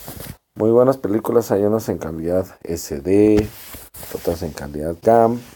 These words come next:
Yo lo que hago es que las películas nuevas me espero un mes y luego ya las puedo ver en siete veinte. Finalizado, le vamos a abrir.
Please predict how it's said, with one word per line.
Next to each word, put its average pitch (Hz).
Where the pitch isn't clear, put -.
Yo 76
lo 92
que 82
hago 85
es 85
que 85
las 78
películas 82
nuevas 98
me 78
espero 98
un 80
mes 101
y 78
luego 76
ya 78
las 78
puedo 78
ver 78
en 76
siete 78
veinte. 104
Finalizado, 95
le 120
vamos 95
a 95
abrir. 104